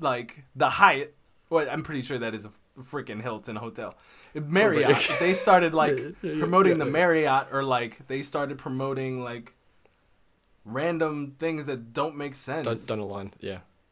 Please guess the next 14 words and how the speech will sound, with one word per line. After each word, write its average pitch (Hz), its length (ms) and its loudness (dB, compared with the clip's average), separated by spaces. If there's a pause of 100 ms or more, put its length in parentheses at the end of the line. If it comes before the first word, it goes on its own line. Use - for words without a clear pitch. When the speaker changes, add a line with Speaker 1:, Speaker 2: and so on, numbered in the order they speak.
(300)
Speaker 1:
Like, 113 380 -10 (680)
no. 113 360 -10
Speaker 2:
Yeah, - 120 -10 (220)
no. 220 300 -6 (500)
I 147 100 4
think 151 220 2
it, 117 220 0
I 139 80 4
think 160 180 4
it's - 160 0
common 107 300 -2
sense 98 340 -4
for - 120 -8
sure 101 400 -4